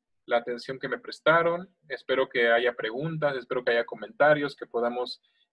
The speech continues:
eh, charlar un poquito más de cómo es que nosotros vivimos eso, ¿no? Cómo, cómo vivimos esa interacción con nuestras barrancas, con nuestra ciudad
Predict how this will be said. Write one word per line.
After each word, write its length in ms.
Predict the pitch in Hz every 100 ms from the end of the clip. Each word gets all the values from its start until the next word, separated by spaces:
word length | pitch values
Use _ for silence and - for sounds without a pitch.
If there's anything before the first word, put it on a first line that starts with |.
| -
eh, 480 | 117 113 113 110 107 _
charlar 300 | - 120 123
un 120 | 139
poquito 500 | - - 151 151 151
más 500 | 139 135 147 151 - _ _ _ _
de 120 | 127
cómo 320 | - 151 156
es 100 | 151
que 680 | - 156 143 127 117 113 113 _ _ _ _ _ _
nosotros 460 | 135 - 156 175 151
vivimos 460 | 135 147 156 151
eso, 280 | 190 196 135
¿no? 160 | 131 170
Cómo, 380 | 160 165 151
cómo 220 | - 175 190
vivimos 420 | 156 165 170 156
esa 140 | 160
interacción 800 | 160 151 127 - 147 147 156 156 _ _ _
con 240 | 135 127
nuestras 300 | 123 127 123
barrancas, 920 | 120 120 147 156 151 147 147 - - _ _ -
con 80 |
nuestra 260 | 123 120 120
ciudad 520 | - 123 127 139 143